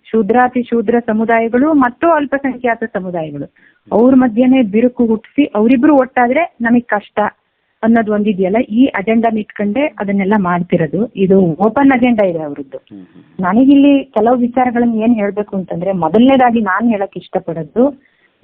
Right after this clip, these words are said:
ದಸರಾನ ನಾಡ ಹಬ್ಬ ಅನ್ಬೇಕೆ ಅನ್ನೋದ್ರ ಬಗ್ಗೆನೇ ನನಗೆ ಪ್ರಶ್ನೆಗಳಿದಾವೆ.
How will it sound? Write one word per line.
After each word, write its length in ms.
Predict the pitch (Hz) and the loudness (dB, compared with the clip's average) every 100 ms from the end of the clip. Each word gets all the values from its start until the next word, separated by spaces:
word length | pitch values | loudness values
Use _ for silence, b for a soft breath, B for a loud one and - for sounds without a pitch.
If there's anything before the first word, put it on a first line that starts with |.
| 175 | -2
ದಸರಾನ 540 | 185 - 277 269 196 226 - | -2 0 0 0 -2 -8 -10
ನಾಡ 320 | 185 185 220 294 | -8 -2 0 0
ಹಬ್ಬ 280 | 277 214 247 - | -2 -4 -4 -4
ಅನ್ಬೇಕೆ 400 | 220 220 233 233 | -6 -4 -4 -6
ಅನ್ನೋದ್ರ 300 | 208 196 190 | -8 -8 -12
ಬಗ್ಗೆನೇ 360 | 180 170 175 262 | -10 -8 -4 -2
ನನಗೆ 280 | 254 185 240 | -2 -2 -4
ಪ್ರಶ್ನೆಗಳಿದಾವೆ. 840 | 196 175 - 180 160 156 151 - | -4 -8 -6 -6 -4 -6 -8 -14